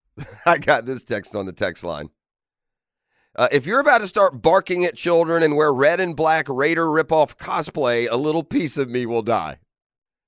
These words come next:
In other words, that's coming from a Gator. If you're about to go full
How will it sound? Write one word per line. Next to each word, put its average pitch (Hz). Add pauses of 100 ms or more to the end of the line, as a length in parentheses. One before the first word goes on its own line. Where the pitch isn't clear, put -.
In 170
other 143
words, 123
that's 120
coming 127
from 127
a 117
Gator. 104
If 92
you're 139
about 165
to 123
go 127
full 127